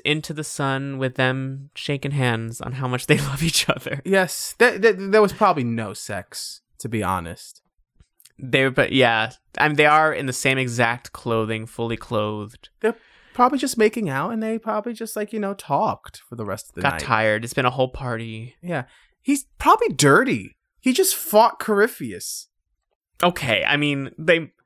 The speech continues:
Speaker 1: they must have cleaned up. This can't, like, is this even the day after? Like, it implies that this was, like, we just arrived and this is going on. But how do you plan a whole party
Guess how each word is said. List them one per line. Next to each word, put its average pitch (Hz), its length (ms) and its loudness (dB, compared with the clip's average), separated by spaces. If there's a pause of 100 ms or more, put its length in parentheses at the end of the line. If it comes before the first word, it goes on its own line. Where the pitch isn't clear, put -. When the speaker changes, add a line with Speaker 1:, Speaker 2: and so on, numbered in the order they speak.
(1160)
Speaker 1:
they 185 180 4
must 180 260 2
have 127 120 -4
cleaned 131 360 0
up. 123 300 2 (440)
This 220 140 2
can't, - 320 0 (120)
like, 196 160 4
is 202 100 4
this 240 160 0
even 220 240 0
the 180 220 -4 (180)
day 151 240 4
after? 143 320 0
Like, 175 140 4
it 170 80 2
implies 143 680 2
that 135 200 -2
this 131 180 -2
was, 135 180 -4
like, 113 340 -4 (400)
we 139 200 4
just 120 440 2
arrived 120 380 0
and 117 100 -10
this 123 120 -12
is 127 80 -10
going 113 280 -4
on. 113 420 -10 (440)
But 156 160 2
how 196 160 4
do 294 60 4
you 254 80 2
plan 202 300 0
a 151 80 6
whole 196 200 0
party 151 760 -2